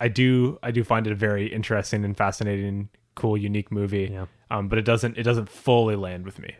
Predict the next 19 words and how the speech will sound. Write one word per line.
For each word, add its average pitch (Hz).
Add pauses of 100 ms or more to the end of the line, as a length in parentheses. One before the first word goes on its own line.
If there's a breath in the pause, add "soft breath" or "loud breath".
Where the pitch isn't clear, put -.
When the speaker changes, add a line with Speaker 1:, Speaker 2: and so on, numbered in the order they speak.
Speaker 1:
but 104
I 101
Speaker 2:
No. -
Speaker 1:
still 143
appreciate 92
it. -
Speaker 2:
Yeah, 113
it, 110
and 147
even 151
for 123
me 113
too, 107
it's 101
kind 120
of 113
this -
quirky, 107
offbeat, 104